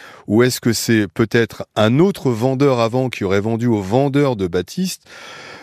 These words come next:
Je rappelle qu'un vendeur qui vend un compteur trafiqué n'est pas forcément responsable si c'est pas lui qui l'a trafiqué. Si c'est celui d'avant qui l'a trafiqué,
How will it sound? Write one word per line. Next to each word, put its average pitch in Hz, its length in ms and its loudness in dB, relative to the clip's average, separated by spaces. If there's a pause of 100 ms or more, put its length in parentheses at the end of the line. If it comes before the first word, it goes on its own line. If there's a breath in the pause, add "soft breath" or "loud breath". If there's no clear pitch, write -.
(140)
Je 95 100 -2
rappelle 135 340 4
qu'un 113 200 2
vendeur 120 640 2
qui 95 240 -6
vend 117 220 2
un 107 200 -2
compteur 104 380 -2
trafiqué 147 560 -2
n'est 104 180 0
pas 156 180 -2
forcément 120 560 -2
responsable 104 840 -2 (320 soft breath)
si - 220 -8
c'est 107 180 0
pas 98 140 2
lui 143 200 2
qui 139 140 -4
l'a 107 100 2
trafiqué. 110 560 -4
Si - 200 -6
c'est 151 180 2
celui 160 420 2
d'avant 143 360 0
qui - 100 -8
l'a 101 120 2
trafiqué, 160 600 0